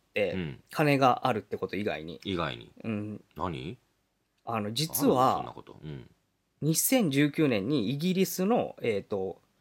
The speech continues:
Speaker 1: ロンドンで研究されていたことなんですけども、
Speaker 2: うんうん。
Speaker 1: えー、金持ちと貧乏人の間に越えられない壁があると。
Speaker 2: え？
Speaker 1: それが何かっていうと、
Speaker 2: うん。
Speaker 1: 健康な体なんですよ。
Speaker 2: え？うん。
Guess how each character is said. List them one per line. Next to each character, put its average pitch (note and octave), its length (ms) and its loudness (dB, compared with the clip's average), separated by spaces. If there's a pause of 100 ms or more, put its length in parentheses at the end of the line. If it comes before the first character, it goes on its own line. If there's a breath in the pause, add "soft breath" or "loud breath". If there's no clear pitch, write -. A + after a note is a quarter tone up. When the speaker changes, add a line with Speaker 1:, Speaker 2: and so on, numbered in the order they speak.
(280)
Speaker 1:
ロ F#3 160 6
ン F3 140 2
ド G#2 120 2
ン D#2 140 -6
で D#2+ 240 -8 (380)
研 B2+ 180 4
究 A#2 200 0
さ A#2 120 -4
れ G#2+ 100 0
て G#2+ 140 -4
い G#2+ 60 -4
た F#2 100 -4
こ G#2+ 140 -6
と F#2+ 100 -6
な D#2+ 80 -10
ん - 100 -20
で - 80 -18
す G2 140 -4
け F#2 80 0
ど B2+ 80 -2
も、 G3 140 0
Speaker 2:
う - 20 0
ん - 40 -4
う - 20 -10
ん。 A1+ 60 -16 (280 loud breath)
Speaker 1:
え G2+ 400 -2
ー、 - 60 -20
金 A#3+ 260 2
持 B3 140 4
ち - 80 0
と C3+ 100 4
貧 C#3 260 4
乏 C3 200 2
人 B2+ 180 0
の B2 180 0
間 A#2+ 280 2
に E3+ 280 0 (880)
越 G#3 180 8
え A3+ 60 10
ら G#3+ 120 6
れ G#3 100 4
な F#3+ 140 4
い E3+ 40 0
壁 C#3+ 300 2
が B2+ 140 0
あ G2+ 40 -2
る - 140 -14
と。 - 80 -14 (100)
Speaker 2:
え？ F#2 240 -2 (560)
Speaker 1:
そ - 100 -6
れ G3 60 2
が F#3+ 60 4
何 E3+ 300 2
か F#2+ 120 -10
っ - 60 -10
て - 160 -12
い C#2+ 40 -8
う - 20 -8
と、 B2 280 2
Speaker 2:
う F2 40 -6
ん。 C#2+ 220 -8 (200)
Speaker 1:
健 A3 260 2
康 A3 180 6
な G3+ 140 0
体 D3+ 540 -2 (160)
な A2+ 60 -12
ん C2+ 100 -18
で - 60 -20
す - 100 -16
よ。 - 80 -14 (240)
Speaker 2:
え？ A#2 240 -4 (480)
う F2 60 -10
ん。 C#2+ 160 -12